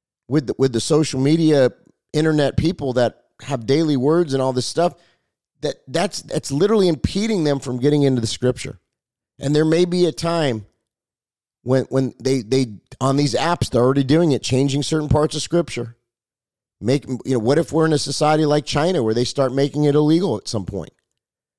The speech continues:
"Oh, the Bible's actually hate speech, so we're gonna ban it." Oh, you think that hasn't happened before? It's happened many times. History tends to repeat itself.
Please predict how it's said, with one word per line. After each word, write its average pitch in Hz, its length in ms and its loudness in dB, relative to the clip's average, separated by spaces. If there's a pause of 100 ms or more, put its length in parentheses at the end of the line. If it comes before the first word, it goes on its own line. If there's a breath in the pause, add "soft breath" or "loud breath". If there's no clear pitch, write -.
(360)
"Oh, 143 160 -2
the - 120 -2
Bible's 135 400 2
actually 127 400 2
hate 147 240 0
speech, 123 320 0
so - 120 -4
we're 120 120 0
gonna 127 140 2
ban 127 380 0
it." 80 120 -10 (800)
Oh, 147 80 0
you 131 140 -4
think 151 220 -2
that 147 140 0
hasn't 143 300 0
happened 143 320 -2
before? 143 340 0
It's 175 100 -4
happened 147 280 2
many 185 220 2
times. 101 300 -2
History 143 300 -2
tends 135 280 -2
to - 80 -6
repeat 147 280 2
itself. - 400 -8